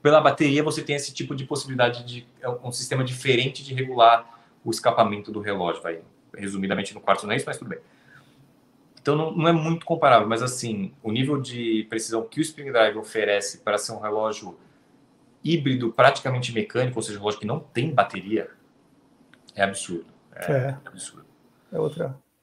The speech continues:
Speaker 1: É.
Speaker 2: Professor Douglas aqui, ó. Abraço, querido Douglas.
Speaker 1: Grande Douglas.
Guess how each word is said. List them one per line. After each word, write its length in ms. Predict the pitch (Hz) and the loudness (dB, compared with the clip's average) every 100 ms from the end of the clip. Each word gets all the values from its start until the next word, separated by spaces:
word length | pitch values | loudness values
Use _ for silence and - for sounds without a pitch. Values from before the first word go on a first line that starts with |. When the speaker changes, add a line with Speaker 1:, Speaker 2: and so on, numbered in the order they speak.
| _ _ _ _ _ - | _ _ _ _ _ -20
Speaker 1:
É. 60 | - - | -20 -6
Speaker 2:
Professor 360 | 202 190 151 208 | 0 2 6 8
Douglas 440 | 156 208 196 180 | 12 12 12 12
aqui, 280 | 160 139 214 | 12 8 8
ó. 200 | 214 135 - _ - | 10 8 2 _ 4
Abraço, 380 | 185 220 220 - | 10 10 10 4
querido 260 | 220 226 | 4 6
Douglas. 520 | 185 220 247 220 143 - | 12 12 12 12 6 2
Speaker 1:
Grande 140 | - | -12
Douglas. 500 | - 85 - - _ | -10 -10 -12 -20 _